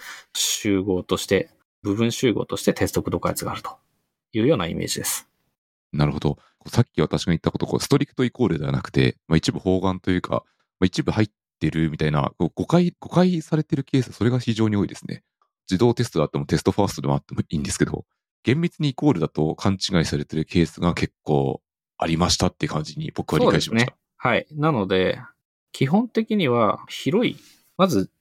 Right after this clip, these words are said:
Speaker 1: 一個一個なので、名前を当てはめて、で、だんだん定義を狭めていこうと思うんですけど、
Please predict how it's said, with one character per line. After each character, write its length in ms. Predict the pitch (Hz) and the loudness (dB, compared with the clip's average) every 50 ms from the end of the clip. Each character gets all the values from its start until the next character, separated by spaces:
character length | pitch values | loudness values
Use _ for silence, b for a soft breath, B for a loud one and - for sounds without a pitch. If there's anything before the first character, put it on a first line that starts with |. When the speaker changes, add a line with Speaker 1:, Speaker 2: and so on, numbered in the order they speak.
| _ _ | _ _
Speaker 1:
一 120 | - 127 - | -14 -10 0
個 140 | - 214 | 2 2
一 80 | 233 226 - | 2 2 0
個 380 | - - 101 92 95 101 101 | -2 0 2 2 2 2 0
な 120 | 104 107 104 | 0 0 0
の 160 | 98 87 85 | 0 -2 0
で、 360 | 110 107 98 95 101 - - - - _ - | 2 2 2 2 0 -2 -8 -14 -18 _ -2
名 140 | 113 101 101 | -2 0 0
前 360 | 117 143 156 170 170 175 175 | 2 0 0 2 0 0 2
を 220 | 170 170 170 - _ _ _ _ _ _ - 104 - | 0 0 -2 -2 _ _ _ _ _ _ -4 -4 -2
当 60 | - | -2
て 100 | - 147 | -2 0
は 140 | 143 175 160 | 2 2 0
め 140 | 127 90 | 0 -2
て、 360 | - - - 104 95 85 - B B B B B B _ | -6 -4 0 2 2 2 0 B B B B B B _
で、 100 | 120 110 | -2 0
だ 140 | - 151 | 0 0
ん 60 | 165 170 | 0 0
だ 120 | 175 170 | 0 -2
ん 60 | 160 | -2
定 240 | - - 175 143 101 | -2 0 0 0 0
義 120 | 101 98 92 | 0 -2 -4
を 40 | - | -6
狭 320 | - - 107 104 110 123 | -4 0 0 2 2 2
め 140 | 120 95 - | 2 0 0
て 120 | - - | 0 -2
い 80 | 85 85 | -2 -2
こ 180 | - 92 90 | 0 0 0
う 60 | 98 - | 0 0
と 100 | - 92 | 0 0
思 180 | 90 90 87 | 0 0 -2
う 20 | 85 | -2
ん 40 | |
で 100 | 87 92 | -2 -4
す 100 | 92 - | -4 -4
け 100 | - 90 | -6 -2
ど、 300 | 95 95 92 85 85 - | 0 0 0 0 -2 -4